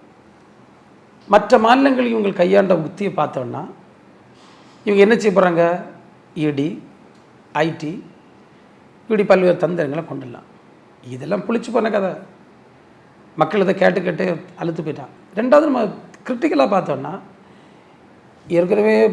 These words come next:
ஒரு very, very, very meager கேசஸ் மட்டும்தான்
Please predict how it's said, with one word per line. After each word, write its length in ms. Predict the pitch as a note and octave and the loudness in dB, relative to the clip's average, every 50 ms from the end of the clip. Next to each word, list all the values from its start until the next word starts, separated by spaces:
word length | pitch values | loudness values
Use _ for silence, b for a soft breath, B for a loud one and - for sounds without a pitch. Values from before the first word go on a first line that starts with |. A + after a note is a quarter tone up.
| - - - - - - - - _ - - - G#3+ | 0 -8 -18 -20 -20 -20 -20 -20 _ -20 -14 -4 -2
ஒரு 120 | F#3 F3 F3 E3+ F3 - - - - _ - - D#3+ D#3 | 0 0 0 -2 -4 -12 -18 -20 -20 _ -20 -18 -2 6
very, 360 | F3+ G#3 B3 C#4 D4 F4 D#4+ D4+ C4+ | 6 8 8 8 4 4 2 4 6
very, 180 | - A#3 A#3 A#3 G3 | 6 6 6 4 2
very 180 | G3+ F#3+ F#3 F3+ E3 E3+ E3 F#3 | 0 0 0 -4 -6 -6 -2 -2
meager 340 | A3 A#3+ A#3 G3 A#3+ G#3 F3+ F3+ - - - - _ - - - _ - | -2 -2 0 0 0 0 0 -2 -8 -12 -20 -20 _ -20 -20 -20 _ -4
கேசஸ் 320 | - F#3 F3 F3+ D#3+ - D3+ | -4 -4 -4 -4 -10 -8 -10
மட்டும்தான் 400 | C#3+ C3+ D#3 C#3 C3+ C3+ E3 F#3+ | -8 -8 -8 -8 -8 -10 -12 -14